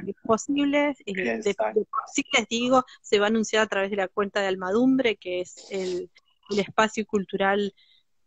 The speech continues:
Speaker 1: eh, de Antonella Alba, así que cuando quieren pueden pasarse por ahí, arroba Armadumbre,
Speaker 2: Bien.
Speaker 1: y, y lo tienen
Speaker 2: Muy
Speaker 1: presente
Speaker 2: bien,
Speaker 1: para
Speaker 2: muy
Speaker 1: cuando lo
Speaker 2: bien.
Speaker 1: anuncian. Em, eh, bueno, no, pa-, uso las redes sociales para avisar cada vez que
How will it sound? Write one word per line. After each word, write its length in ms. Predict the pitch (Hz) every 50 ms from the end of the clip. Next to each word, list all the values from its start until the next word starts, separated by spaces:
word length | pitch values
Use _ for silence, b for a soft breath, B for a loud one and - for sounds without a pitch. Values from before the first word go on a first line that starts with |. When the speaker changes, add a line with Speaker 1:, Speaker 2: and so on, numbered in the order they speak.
| _ _ _ -
Speaker 1:
eh, 320 | 214 202 196 190 185 185
de 100 | 185 190
Antonella 580 | 190 196 196 180 196 190 196 190 190 190 202 226
Alba, 280 | 254 269 269 285 294 285
así 240 | - - - 233
que 220 | 196 - 220 196 185
cuando 640 | - - 196 185 190 190 185 180 180 175 180 185 175 -
quieren 260 | - 214 208 214 220
pueden 300 | 214 - 202 185 190 190
pasarse 340 | 185 180 - - 196 185 202 185
por 140 | 185 180
ahí, 180 | 180 202 247 269
arroba 280 | 269 214 180 180 185 185
Armadumbre, 540 | 180 196 214 233 269 302 311 320 320 349 359 349
Speaker 2:
Bien. 200 | - 311 214 202
Speaker 1:
y, 320 | 180 175 175 - - - _ _ _ _ _ - -
y 220 | - 247 214 202 190
lo 140 | 196 208 190
tienen 240 | - 214 208 208 208
Speaker 2:
Muy 100 | - 240
Speaker 1:
presente 360 | 202 - - 220 214 208 226
Speaker 2:
bien, 40 | 202
Speaker 1:
para 120 | - 240
Speaker 2:
muy 60 | - 202
Speaker 1:
cuando 180 | - 190 202 196
lo 60 | 196
Speaker 2:
bien. 100 | 196 202 190
Speaker 1:
anuncian. 420 | 185 185 175 - - 180 - 180 _ b b b b b b b b b
Em, 960 | - 208 208 196 196 196 196 196 190 190 190 190 185 185 185 180 180 180 185 190 190 - - _ _ _ _ _ _ _ _ _ _ _ _ _ _ _ _ _ _ _ _ -
eh, 340 | 240 226 214 208 208 208 202
bueno, 220 | 240 285 277 269
no, 240 | 277 320 330 285 262
pa-, 180 | - 320 285 220
uso 260 | - 254 254 254 - 240
las 140 | 226 214 214
redes 160 | 226 226 220
sociales 300 | 220 208 214 226 233 214
para 160 | - 220 196
avisar 340 | 190 196 190 - 240 240 247
cada 220 | 233 233 214 202 202
vez 140 | 208 208 -
que 500 | - - 220 208 196 190 185 180 180 180